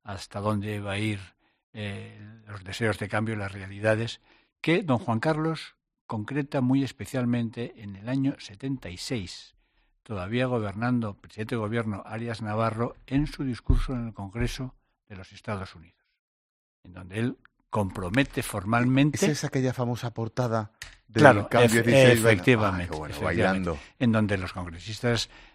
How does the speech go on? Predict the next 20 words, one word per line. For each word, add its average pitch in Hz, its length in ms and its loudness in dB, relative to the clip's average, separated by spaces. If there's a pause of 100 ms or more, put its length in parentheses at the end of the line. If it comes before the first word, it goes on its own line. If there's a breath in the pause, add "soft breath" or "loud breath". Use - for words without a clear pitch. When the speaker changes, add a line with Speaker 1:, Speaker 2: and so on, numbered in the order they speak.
Speaker 1:
eh, 113 280 0
americanos 120 580 2
le 120 80 -2
interrumpieron 98 800 -4
media 101 240 -6
docena 107 360 -4
de 139 100 4
veces 156 420 4 (340 loud breath)
y 127 80 -8
en 107 80 -2
donde 98 280 -4
él 101 80 -4
se 110 160 -6
compromete 110 480 -4
efectivamente 117 480 -4
que 104 80 -4
España 123 400 -2
será 123 280 0
una 123 200 0
democracia, 123 640 -2